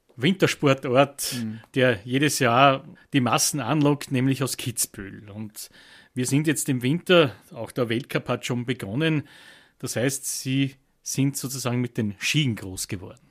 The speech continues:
Speaker 2: Ich bin mit den Skien aufgewachsen. Schon als kleiner Bub bin ich immer Skifahren gegangen und war auch passiv Ski begeistert. Ich war immer beim Hahnenkammrennen. Mit meinem Papa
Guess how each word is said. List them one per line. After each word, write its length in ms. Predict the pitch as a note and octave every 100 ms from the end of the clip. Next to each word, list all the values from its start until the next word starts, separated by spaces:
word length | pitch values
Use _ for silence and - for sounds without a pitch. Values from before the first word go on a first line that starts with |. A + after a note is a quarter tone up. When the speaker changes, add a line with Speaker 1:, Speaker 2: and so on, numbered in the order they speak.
| _ _
Speaker 2:
Ich 120 | D3+ D3+
bin 180 | E3
mit 160 | D#3 C#3+
den 100 | C#3+
Skien 500 | A#2+ D#3 D#3+ E3 C#3+ -
aufgewachsen. 760 | A#2 D#3+ - D#3+ - E3+ D3 - - - - _
Schon 380 | - - C3+ C3+
als 320 | - B2 B2+
kleiner 320 | - B2+ D#3 C#3+
Bub 440 | - E3+ E3+ -
bin 220 | - D3 C#3
ich 60 |
immer 200 | C#3 C3
Skifahren 400 | - E3 D3+ C3+
gegangen 340 | B2 B2+ B2 A2+ - - _ -
und 220 | B2 A#2+
war 400 | B2 B2+ B2 - -
auch 360 | A#2 B2 - - _ _ _ _ _
passiv 640 | C3 F3+ E3+ C3+ - - _
Ski 460 | - - - - A3
begeistert. 640 | F#3 D#3 C3+ B2+ D3+ C3+
Ich 100 | C#3+
war 120 | C3+
immer 160 | C#3+ D3
beim 180 | C3+ B2
Hahnenkammrennen. 800 | B2 D3 - C3+ B2+ C3 B2 - - - - _ -
Mit 160 | - C#3
meinem 180 | C#3
Papa 460 | B2 B2 - D3+ B2+